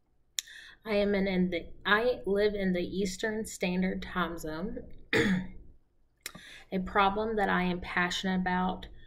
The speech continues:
is healthcare, especially healthcare toward, um, immigrants coming into the U S, especially people that maybe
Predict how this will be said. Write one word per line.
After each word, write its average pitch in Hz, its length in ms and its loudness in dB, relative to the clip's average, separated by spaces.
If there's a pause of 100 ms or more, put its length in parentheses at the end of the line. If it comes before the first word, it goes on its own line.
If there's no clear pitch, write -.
(340)
is 170 680 -2 (120)
healthcare, 214 720 -2 (500)
especially 190 560 0
healthcare 175 800 -2
toward, 170 720 0 (500)
um, 165 520 -4 (160)
immigrants 220 500 2
coming 175 320 -2
into 170 220 -4
the 180 80 -2
U 165 240 0
S, 160 180 -4
especially 165 480 -4
people 165 440 -6
that 156 220 -2
maybe 156 380 -4